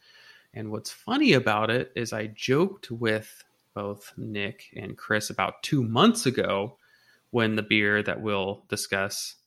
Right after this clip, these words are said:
started hitting the shelves. And Nick was like, "Nah, we don't need to do that. Nah, this is stupid. We're never gonna, nah." I was like, "Oh, okay. Yeah. You know, maybe, uh, maybe next year." And then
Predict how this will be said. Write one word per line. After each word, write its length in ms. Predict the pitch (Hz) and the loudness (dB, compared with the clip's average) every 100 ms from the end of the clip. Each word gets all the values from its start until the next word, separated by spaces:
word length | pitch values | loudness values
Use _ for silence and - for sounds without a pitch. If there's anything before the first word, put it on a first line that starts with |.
| _ _ | _ _
started 380 | - - 107 101 | -6 2 2 2
hitting 260 | 107 101 95 | -2 -4 -4
the 60 | |
shelves. 580 | - - 98 170 190 - - _ _ _ _ _ _ - | 0 2 2 2 0 -4 -8 _ _ _ _ _ _ -8
And 180 | 110 110 | -2 2
Nick 160 | 117 | 2
was 100 | 113 | 4
like, 220 | 107 92 117 | 0 0 -2
"Nah, 760 | 123 139 135 139 135 139 131 107 - _ _ - | 0 4 6 8 8 8 6 0 -8 _ _ 4
we 120 | 196 | 6
don't 160 | 135 131 | 6 4
need 140 | 123 | 0
to 60 | 117 | 0
do 260 | 120 131 | 0 2
that. 280 | 131 131 - | 4 2 2
Nah, 460 | 139 135 131 127 127 | 0 4 6 6 4
this 180 | 127 | 2
is 80 | 120 | -2
stupid. 560 | - - 143 131 135 127 | -2 0 2 2 2 2
We're 140 | 135 | 4
never 220 | 127 127 | 4 4
gonna, 260 | 120 117 110 - - - - | 4 4 2 -4 -20 -18 -6
nah." 120 | 95 | 0
I 540 | 127 131 135 135 98 - - _ _ _ _ _ _ _ _ _ | 4 4 6 4 2 -2 -14 _ _ _ _ _ _ _ _ _
was 140 | - - | -6 -2
like, 120 | - | 2
"Oh, 280 | 349 165 - 339 | 4 4 2 -2
okay. 360 | 220 233 269 - - | 2 2 2 -8 -2
Yeah. 200 | 302 202 - - | 0 0 -6 -4
You 60 | 240 | 2
know, 120 | 233 | 2
maybe, 360 | 262 254 240 | 2 0 2
uh, 140 | 240 240 | 0 0
maybe 200 | 226 262 | 0 0
next 280 | 285 285 - | -2 -2 -2
year." 200 | 110 - _ _ _ _ _ - | -2 -4 _ _ _ _ _ 0
And 180 | 143 139 | 2 2
then 680 | 143 139 143 139 139 139 | 2 2 2 0 -2 -6